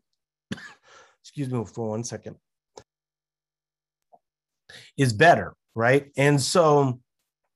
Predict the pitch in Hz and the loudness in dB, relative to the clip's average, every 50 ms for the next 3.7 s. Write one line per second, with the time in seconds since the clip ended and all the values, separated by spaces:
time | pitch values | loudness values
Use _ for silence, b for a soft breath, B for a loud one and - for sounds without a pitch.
0 | _ _ _ _ _ _ _ _ b b b b b b b b _ _ _ - | _ _ _ _ _ _ _ _ b b b b b b b b _ _ _ -6
1 | 135 151 185 190 180 - 247 254 269 202 - - 226 196 196 196 165 165 156 135 | -2 0 0 0 0 2 0 0 0 0 -4 -6 -4 -4 -4 -4 -2 -4 -4 -4
2 | 131 147 185 202 208 208 - - - 156 143 135 131 135 139 139 139 139 135 143 | -4 -2 0 0 0 -2 -4 -4 -4 -2 -2 0 -2 -2 -4 -6 -6 -6 -6 -6
3 | 143 143 139 143 147 143 139 135 131 131 131 127 123 | -6 -4 -4 -2 -2 -2 0 0 -2 -4 -6 -8 -12